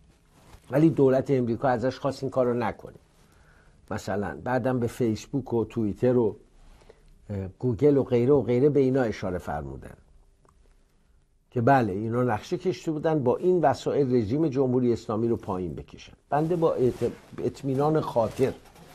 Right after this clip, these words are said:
و با قدرت و قوت به ایشون می‌گویم روزی که تصمیم بگیرن رژیم جمهوری اسلامی رو پایین بکشن اون روز این کار رو می‌کنن. تا حالا چنین تصمیمی نداشتن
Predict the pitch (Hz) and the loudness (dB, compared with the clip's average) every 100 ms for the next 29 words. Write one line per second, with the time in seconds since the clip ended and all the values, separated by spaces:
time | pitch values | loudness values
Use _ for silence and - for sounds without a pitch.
0 | - - - 113 120 - 120 107 165 175 | -20 -6 0 2 0 0 -2 4 4 6
1 | 156 120 95 135 - 107 92 - 98 67 | 2 0 2 0 0 -6 -8 -10 -12 -12
2 | - - - - - - - - 135 220 | -16 -20 -20 -20 -20 -20 -20 -4 2 4
3 | 226 185 175 175 156 139 - 160 165 139 | 4 2 -2 -2 0 -2 0 -2 0 -2
4 | 135 135 131 117 104 147 139 123 110 104 | 0 0 0 -2 -2 -4 -4 -2 -4 -4
5 | 110 107 98 101 104 107 98 101 101 104 | -4 -4 -6 -6 -4 -4 -4 -4 -4 -4
6 | 101 - 98 - 120 139 - _ - _ | -8 -8 -10 -6 -8 -8 -16 _ -20 _
7 | _ _ _ _ - 160 143 143 123 123 | _ _ _ _ -8 -6 -4 -6 -6 -6
8 | 117 110 110 117 113 - 71 71 - 131 | -6 -6 -4 -4 -6 -12 -16 -18 -4 0
9 | 151 143 135 120 - 104 - 123 117 107 | 0 -2 -2 -2 -4 -6 -4 -4 -2 -2
10 | 95 - - - - | -2 -6 -16 -20 -20